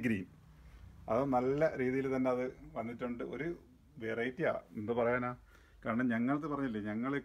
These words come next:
കൊല്ലത്ത് വരുമ്പോഴേ ഇങ്ങനെ ഓരോരുത്തർ ഓരോ ദിവസവും നല്ല നല്ല variety model തിരക്കിയിട്ട് ഇങ്ങനെ വരുന്നുണ്ട് ഒരു പല പല സ്ഥലത്തുനിന്ന്. അപ്പോൾ വരുന്നവർക്ക് എന്തായാലും നിരാശരായിട്ട് മടങ്ങാൻ പാടില്ല. അതുകൊണ്ടാണ് നമ്മൾ ഓരോ ഐറ്റംസും കൊണ്ടുവരുന്നത്. അത് ഓരോ ഐറ്റംസ് കൊണ്ടുവരുമ്പോഴേ അതിൻ്റെ ഒരു കളറോ രണ്ട്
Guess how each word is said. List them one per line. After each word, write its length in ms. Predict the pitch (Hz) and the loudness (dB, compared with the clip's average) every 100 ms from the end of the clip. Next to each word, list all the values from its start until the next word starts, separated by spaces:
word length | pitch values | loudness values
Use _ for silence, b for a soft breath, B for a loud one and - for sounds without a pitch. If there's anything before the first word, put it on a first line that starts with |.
| 120 | -4
കൊല്ലത്ത് 340 | 113 139 - 143 | -2 -4 -2 -2
വരുമ്പോഴേ 340 | 135 127 123 123 | -2 0 0 -2
ഇങ്ങനെ 160 | 120 120 | -2 -2
ഓരോരുത്തർ 420 | 113 127 123 139 135 113 | -2 -2 -2 -4 -4 -2
ഓരോ 140 | 123 135 | -4 -2
ദിവസവും 380 | 131 123 139 127 127 | -4 -4 -4 -4 -2
നല്ല 140 | 107 120 | -2 -2
നല്ല 140 | 127 131 123 | -2 -2 -4
variety 300 | 113 120 135 117 | -6 -6 -6 -6
model 220 | 113 123 131 123 | -6 -6 -6 -6
തിരക്കിയിട്ട് 420 | 120 117 117 127 120 | -6 -8 -10 -10 -10
ഇങ്ങനെ 260 | 113 117 123 110 | -10 -6 -6 -6
വരുന്നുണ്ട് 380 | 104 113 101 101 117 | -8 -8 -10 -12 -10
ഒരു 120 | 110 110 | -10 -8
പല 120 | 120 117 | -6 -4
പല 120 | 120 120 | -4 -4
സ്ഥലത്തുനിന്ന്. 420 | 113 90 92 92 - B B B B | -6 -8 -12 -14 -20 B B B B
അപ്പോൾ 160 | 107 127 117 | -2 0 2
വരുന്നവർക്ക് 580 | 117 139 170 180 170 165 139 | 2 2 2 2 0 0 2
എന്തായാലും 300 | 143 165 151 | 4 4 4
നിരാശരായിട്ട് 640 | 135 151 151 165 165 156 156 131 | 4 6 6 4 2 2 2 2
മടങ്ങാൻ 340 | 127 143 156 139 | 4 4 2 4
പാടില്ല. 280 | 127 123 120 113 | 2 2 0 2
അതുകൊണ്ടാണ് 340 | 131 135 139 139 | 0 0 -2 -2
നമ്മൾ 160 | 139 131 123 | -2 -2 -2
ഓരോ 200 | 127 156 160 - 127 | -2 -2 -4 -8 -8
ഐറ്റംസും 400 | 117 143 143 151 120 | -4 -4 -2 -2 -2
കൊണ്ടുവരുന്നത്. 560 | 117 131 139 123 120 127 - B B B 117 | 0 2 2 2 -2 -4 -8 B B B -2
അത് 100 | 147 143 | 0 0
ഓരോ 160 | 139 175 156 | 2 4 2
ഐറ്റംസ് 340 | 156 170 160 143 | 0 -4 -2 0
കൊണ്ടുവരുമ്പോഴേ 480 | 143 147 151 151 151 | 0 2 4 4 4
അതിൻ്റെ 180 | 135 143 131 | 4 2 0
ഒരു 100 | 143 156 | 4 6
കളറോ 320 | 151 151 156 147 | 6 6 4 4
രണ്ട് 180 | 135 | 2